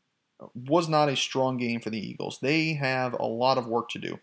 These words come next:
They are already saying that Jalen Hurts is the Q B for next year. And this honestly could have to do with play calling, but they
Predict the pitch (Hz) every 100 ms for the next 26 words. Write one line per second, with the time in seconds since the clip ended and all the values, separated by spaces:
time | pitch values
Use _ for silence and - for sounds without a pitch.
0 | _ _ - 123 120 160 175 165 170 160
1 | 147 143 147 143 139 139 143 123 135 117
2 | - 113 165 180 - 160 - - 151 156
3 | 156 _ _ _ _ _ _ _ _ _
4 | _ _ _ 120 127 127 123 - _ _
5 | - 185 226 220 214 180 - 185 165 147
6 | 143 147 139 127 - - _ _ _ _
7 | - 175 175 170 160 147 147 143 131 123
8 | 135 135 135 127